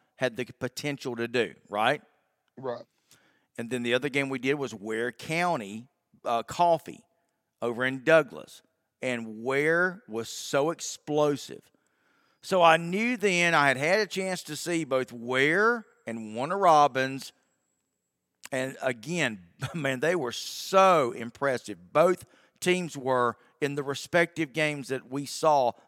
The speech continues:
Speaker 1: that I called, uh, for the I T G Next Game of the Week. But <clears throat> having said that, I still thought it was Warner Robins.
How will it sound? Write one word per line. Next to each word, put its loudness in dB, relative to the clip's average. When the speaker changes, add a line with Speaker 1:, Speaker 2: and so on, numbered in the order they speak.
Speaker 1:
that 0
I 2
called, 2
uh, 2
for 0
the 4
I 6
T -8
G -8
Next -8
Game -6
of -8
the -6
Week. -2
But 6
<clears throat> -12
having 4
said 0
that, -2
I 6
still -2
thought 6
it -4
was -8
Warner -4
Robins. 4